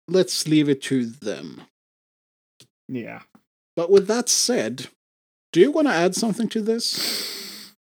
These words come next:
Speaker 2: <sighs> Not at the moment. I think we've went on, yeah, several
Speaker 1: Yeah.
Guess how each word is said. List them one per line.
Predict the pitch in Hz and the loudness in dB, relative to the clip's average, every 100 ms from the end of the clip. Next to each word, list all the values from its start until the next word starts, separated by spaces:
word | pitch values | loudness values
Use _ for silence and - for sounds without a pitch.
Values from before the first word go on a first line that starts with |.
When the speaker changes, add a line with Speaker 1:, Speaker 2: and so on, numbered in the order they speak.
| _ - | _ -10
Speaker 2:
<sighs> | - - - - - - - _ _ _ _ | -8 -6 -8 -12 -12 -16 -20 _ _ _ _
Not | 143 285 - | -8 -8 -8
at | 262 | 0
the | 247 | 4
moment. | 214 208 107 80 - - _ _ _ _ - | 6 4 0 -6 -14 -20 _ _ _ _ -16
I | |
think | - 208 208 | -8 -8 -6
we've | 202 190 185 170 147 127 120 117 113 _ _ _ _ _ | -4 -4 -2 -2 -4 -8 -8 -8 -10 _ _ _ _ _
went | - 147 147 | -8 -6 -6
on, | - 147 147 147 143 139 131 127 _ _ _ _ _ | -6 -4 -4 -4 -4 -2 -4 -6 _ _ _ _ _
yeah, | - 120 120 117 _ _ _ _ - | -10 -6 -6 -10 _ _ _ _ -14
several | - 120 | -8 -4
Speaker 1:
Yeah. | 127 | -4